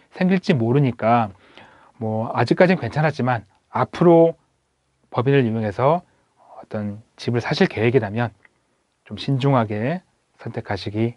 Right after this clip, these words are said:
바랍니다. 오늘 내용 정리해보면 이렇게 시장 분위기가 안 좋은 상황 속에서도 누군가는 기회로 생각하고 짧게 단타로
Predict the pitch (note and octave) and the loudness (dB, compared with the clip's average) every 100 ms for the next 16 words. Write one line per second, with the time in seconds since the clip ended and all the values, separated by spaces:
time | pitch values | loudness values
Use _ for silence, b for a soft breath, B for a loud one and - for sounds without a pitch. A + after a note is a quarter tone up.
0 | _ A2 A2 F#2 F2+ F2 _ b b b | _ -4 -4 -6 -10 -12 _ b b b
1 | - D3+ F3 F3 F3 D#3 C3+ D3+ D#3+ C3 | 4 8 8 8 6 2 0 4 4 4
2 | B2+ C#3+ A2 F2 _ _ - C#3 D3 D3+ | 2 2 0 -8 _ _ -2 -2 0 -4
3 | C#3+ F3 E3 D#3+ B2 C3+ B2 A2+ B2 B2+ | -2 0 0 -2 -4 -4 -4 0 0 0
4 | - _ G#2+ A#2 A#2+ B2 A#2+ - C3+ B2 | -4 _ -6 -4 -2 -2 -4 -6 -6 -2
5 | C#3 C3+ A#2 G#2+ A2+ - _ _ _ A#2 | -2 0 -2 -2 -2 -4 _ _ _ -2
6 | B2+ A#2+ A#2+ A#2+ A#2 - - B2+ B2+ B2+ | 0 2 2 0 -2 -8 -4 0 2 0
7 | A#2+ A#2+ - A2+ A#2+ A#2+ b b b b | -2 -6 -6 -4 -2 -2 b b b b
8 | D#3 D3+ D3+ C#3+ D3 D3 _ _ - A#2+ | 0 0 2 2 2 -4 _ _ -8 -4
9 | B2+ C3 C3+ | -2 2 0